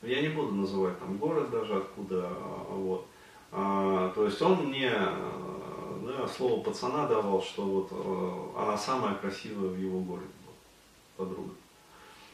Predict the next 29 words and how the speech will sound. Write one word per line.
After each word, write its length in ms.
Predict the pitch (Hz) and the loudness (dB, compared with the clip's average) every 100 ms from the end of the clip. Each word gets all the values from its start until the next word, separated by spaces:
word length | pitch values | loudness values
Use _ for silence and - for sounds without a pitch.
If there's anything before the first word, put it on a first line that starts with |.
| - - | -20 -10
Вот, 360 | 95 95 92 92 | 0 2 2 2
то 60 | |
есть 160 | 95 - | 0 6
я, 120 | 127 | 6
говорит, 260 | 123 107 98 | 6 4 0
э, 460 | 90 98 95 92 - | 0 2 2 2 0
ну, 80 | 175 | -2
там 200 | - 113 | 0 0
маленький 380 | 110 95 95 - | 2 2 0 -6
северный 440 | - 101 95 92 | -6 -2 0 0
городишко, 520 | 98 104 120 156 - - | 0 0 0 -4 -6 -12
как 100 | - 90 | -10 -8
бы, 180 | 85 - | -8 -8
и 160 | 95 | -6
вот, 240 | 92 90 - | -2 -2 -4
э, 520 | - 76 - - - - - - - - - - - - | -8 -6 -6 -8 -8 -10 -10 -12 -14 -16 -18 -18 -14 -12
сколько, 360 | - 123 - | -2 -2 0
говорит, 320 | 98 95 90 92 | -2 0 -2 -4
э, 500 | - - - - 98 | -6 -4 -4 -4 0
женщин 540 | 113 104 98 95 95 | 0 0 -4 -2 0
на, 100 | 87 | 0
э, 840 | 71 78 76 76 - - - - 95 | 0 -2 -2 -2 -2 -4 -4 -2 0
да, 280 | 110 98 | 0 2
на 200 | 95 98 | 2 2
улицах 260 | 98 90 - - | 0 -2 -8 -8
там 140 | 92 | -6
видел, 280 | 113 - 95 - - - - - - | -4 -4 -4 -6 -14 -18 -20 -20 -8
вот, 420 | 95 95 92 - | -2 2 2 0
э, 420 | 87 87 87 76 | -2 -2 -4 -6